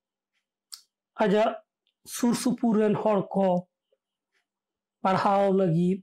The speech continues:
ᱧᱮᱞ ᱞᱟᱹᱜᱤᱫ ᱠᱚ ᱤᱫᱤ ᱞᱮᱫᱟ ᱟᱹᱰᱤᱜᱟᱱ᱾ ᱢᱮᱱᱠᱷᱟᱱ ᱚᱱᱟ ᱠᱚᱫᱚ ᱠᱚ ᱤᱫᱤ ᱟᱫ ᱩᱛᱟᱹᱨ ᱞᱮᱫᱟ, ᱟᱫᱚ ᱵᱟᱝ ᱠᱚ ᱨᱩᱣᱟᱹᱲ ᱠᱟᱣᱫᱮᱭᱟ᱾ ᱱᱚᱝᱠᱟ ᱠᱟᱛᱮ ᱩᱱᱤᱭᱟᱜ ᱚᱞ ᱠᱚ ᱦᱟᱱᱛᱮ ᱱᱟᱛᱮ ᱦᱤᱴᱟᱹᱝ ᱡᱷᱟᱲᱟᱝ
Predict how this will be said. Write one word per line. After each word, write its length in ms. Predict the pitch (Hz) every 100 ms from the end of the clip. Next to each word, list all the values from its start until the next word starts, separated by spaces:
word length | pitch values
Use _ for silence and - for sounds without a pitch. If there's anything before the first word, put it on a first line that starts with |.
| -
ᱧᱮᱞ 320 | 190 196 208 208
ᱞᱟᱹᱜᱤᱫ 320 | 202 180 208 -
ᱠᱚ 100 | 196
ᱤᱫᱤ 180 | 180 175
ᱞᱮᱫᱟ 220 | 180 175 190
ᱟᱹᱰᱤᱜᱟᱱ᱾ 420 | 170 175 175 170 175 - _ _ _ _ _ _ -
ᱢᱮᱱᱠᱷᱟᱱ 460 | 190 196 202 202
ᱚᱱᱟ 180 | 202 180 180
ᱠᱚᱫᱚ 220 | 180 185
ᱠᱚ 180 | 190 226 294 - _ _ _ _ _ _ _ _ _ -
ᱤᱫᱤ 300 | 214 185 277 320 - _
ᱟᱫ 220 | - 202 -
ᱩᱛᱟᱹᱨ 300 | 185 208 180
ᱞᱮᱫᱟ, 300 | 160 156 160 160 _ _ _ -
ᱟᱫᱚ 160 | 190
ᱵᱟᱝ 200 | 175 180 190
ᱠᱚ 100 | 196
ᱨᱩᱣᱟᱹᱲ 240 | 175 170 165
ᱠᱟᱣᱫᱮᱭᱟ᱾ 560 | 180 165 160 170 165 - _ _ _ 208
ᱱᱚᱝᱠᱟ 300 | 214 214 220
ᱠᱟᱛᱮ 280 | 214 214 208 -
ᱩᱱᱤᱭᱟᱜ 400 | 196 196 196 208 -
ᱚᱞ 180 | 185 185
ᱠᱚ 200 | 180 190 180 190 _ _ _ _ _ _ _ _ _ _ _
ᱦᱟᱱᱛᱮ 320 | - 196 196 196
ᱱᱟᱛᱮ 340 | 185 - 190 185 190 _
ᱦᱤᱴᱟᱹᱝ 320 | - 170 190 170
ᱡᱷᱟᱲᱟᱝ 320 | 180 175